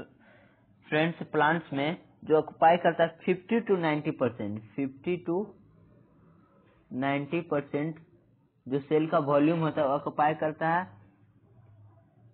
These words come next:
Due to which nucleus and other cell organelles are pushed to the side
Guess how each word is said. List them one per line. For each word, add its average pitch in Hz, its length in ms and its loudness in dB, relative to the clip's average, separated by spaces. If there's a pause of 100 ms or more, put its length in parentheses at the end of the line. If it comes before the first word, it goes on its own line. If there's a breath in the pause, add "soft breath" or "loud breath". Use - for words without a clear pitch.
(360)
Due 185 220 4 (140)
to 156 100 4 (840)
which 170 380 0
nucleus 160 680 2 (220)
and 156 240 0 (360)
other 147 280 0 (140)
cell 147 200 -2 (140)
organelles 143 580 -4 (100)
are 135 200 -2 (480 soft breath)
pushed 165 340 -4 (520 soft breath)
to 139 160 -2
the 135 60 2 (120)
side 113 200 2